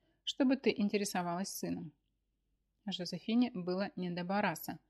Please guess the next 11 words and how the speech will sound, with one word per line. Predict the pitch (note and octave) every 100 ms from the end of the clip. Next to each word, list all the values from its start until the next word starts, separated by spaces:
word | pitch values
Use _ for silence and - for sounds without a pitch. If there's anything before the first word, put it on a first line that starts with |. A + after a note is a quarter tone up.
| _ _ _
Она | - F3
знала | F3+ G3 G#3
главное. | G#3+ G#3 E3+ E3 E3+ - _ _ _ _
Наполеон | F#3+ - F3 F3 G3+ A#3
возвращается | - F#3+ - F3+ - F3 F3+ -
вопреки | F#3+ - F#3+ - F#3 -
всем | - F3
уверениям, | E3+ F#3 G#3 F#3+ D#3 E3 _ _ _ _
что | - F#3
это | E3+
невозможно, | F3 E3+ F3+ F#3+ F3+ D#3+ -